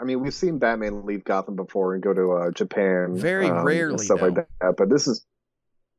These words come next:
Speaker 1: yeah, very rarely. But even then, like, the, the whole feel of this adventure is, is different, where it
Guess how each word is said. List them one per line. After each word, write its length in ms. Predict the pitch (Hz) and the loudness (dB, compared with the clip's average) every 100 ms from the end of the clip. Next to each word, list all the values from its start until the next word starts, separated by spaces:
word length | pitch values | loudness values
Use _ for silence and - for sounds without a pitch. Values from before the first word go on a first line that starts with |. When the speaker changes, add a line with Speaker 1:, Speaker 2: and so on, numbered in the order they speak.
| _ | _
Speaker 1:
yeah, 220 | 185 120 | 4 6
very 200 | 113 147 | 6 4
rarely. 260 | 107 110 98 | 6 4 4
But 140 | 113 | 4
even 100 | 170 120 | 2 2
then, 220 | 143 104 | 0 2
like, 180 | 104 - | -2 2
the, 120 | 107 | 0
the 120 | 104 | 0
whole 200 | 104 175 123 | 2 2 2
feel 380 | - 147 160 113 | -2 2 4 4
of 60 | |
this 140 | 101 98 | 2 -2
adventure 520 | 101 104 101 104 95 | -2 -4 -4 -2 0
is, 140 | 92 - | -2 -6
is 140 | 107 | -6
different, 320 | - 120 92 | 0 0 2
where 120 | 95 95 | 0 0
it 200 | - | -2